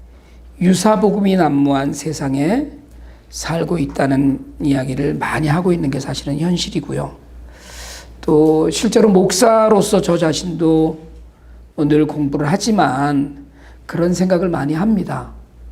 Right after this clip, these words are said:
내가 전하는 말씀은 혹시 이것저것 섞다가 진짜를 놓치고 있지는 않는가 하는 염려를 좀 할 때가 있어요, 사실은.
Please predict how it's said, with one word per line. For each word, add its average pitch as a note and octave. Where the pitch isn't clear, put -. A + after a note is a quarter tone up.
내가 F#3+
전하는 F#3
말씀은 C#3+
혹시 C#3
이것저것 E3+
섞다가 D#3
진짜를 D#3+
놓치고 E3
있지는 D3+
않는가 B2+
하는 B2+
염려를 C#3
좀 D#3+
할 F3+
때가 E3+
있어요, C3+
사실은. -